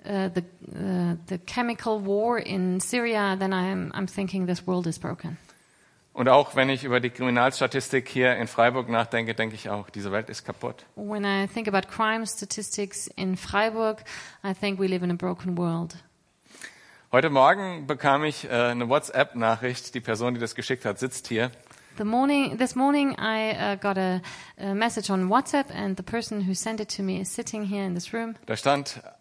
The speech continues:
Speaker 2: „Achtung, Teenager.“
Speaker 1: And, uh, it said, uh, „Watch out, teenagers.“
Speaker 2: Ja, alle, die die auch gekriegt haben, lachen jetzt.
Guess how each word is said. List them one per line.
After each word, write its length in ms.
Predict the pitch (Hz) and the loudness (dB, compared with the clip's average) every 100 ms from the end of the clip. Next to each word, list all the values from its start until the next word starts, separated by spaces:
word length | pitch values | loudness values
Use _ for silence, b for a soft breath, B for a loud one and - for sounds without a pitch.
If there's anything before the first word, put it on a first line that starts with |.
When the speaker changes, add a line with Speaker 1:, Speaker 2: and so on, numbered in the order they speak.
| - | 6
Speaker 2:
„Achtung, 400 | 170 - 165 139 | 6 6 -2 0
Teenager.“ 560 | 135 131 135 156 269 - b b b b _ | 2 2 2 2 -2 -6 b b b b _
Speaker 1:
And, 380 | 196 196 196 190 | -2 0 2 0
uh, 400 | 135 196 190 160 | -2 -2 -2 -2
it 100 | 202 | -6
said, 380 | - 202 185 - - | -4 -2 -2 -6 -10
uh, 460 | 190 185 175 175 - | -4 -2 0 -2 -6
„Watch 320 | - 196 196 | -4 -4 -2
out, 260 | 202 202 220 - | 0 0 -2 -8
teenagers.“ 720 | - - 202 220 226 240 240 - _ - | -8 -4 -4 -4 -6 -10 -12 -20 _ -8
Speaker 2:
Ja, 100 | 107 | 0
alle, 180 | 110 117 | 0 0
die 100 | 120 | -2
die 160 | 110 | 0
auch 140 | 104 123 | 0 -2
gekriegt 340 | 127 127 - | -4 -4 0
haben, 160 | 107 98 | 0 0
lachen 240 | 87 127 | -2 -2
jetzt. 380 | 127 156 - | -4 -6 -8